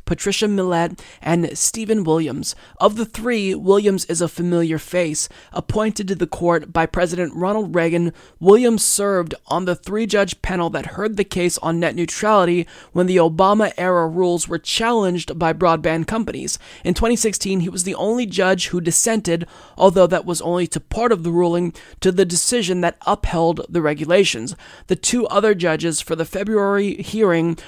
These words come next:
are both Democratic appointees. Rogers was nominated by Bill Clinton and Millett by Barack Obama.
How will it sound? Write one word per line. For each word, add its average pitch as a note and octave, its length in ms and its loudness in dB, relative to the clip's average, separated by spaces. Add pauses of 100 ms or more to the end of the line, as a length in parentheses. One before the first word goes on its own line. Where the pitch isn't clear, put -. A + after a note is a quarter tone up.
(140)
are E3+ 140 4
both G#3 360 4
Democratic F3+ 460 0
appointees. E3 720 -4 (260)
Rogers F3 500 4
was E3 180 -4
nominated E3+ 560 -2
by D#3 180 0
Bill E3 260 0
Clinton E3 380 -4
and D#3+ 200 -4
Millett F#3 360 0
by E3 120 -2
Barack D#3+ 320 0
Obama. E3 580 0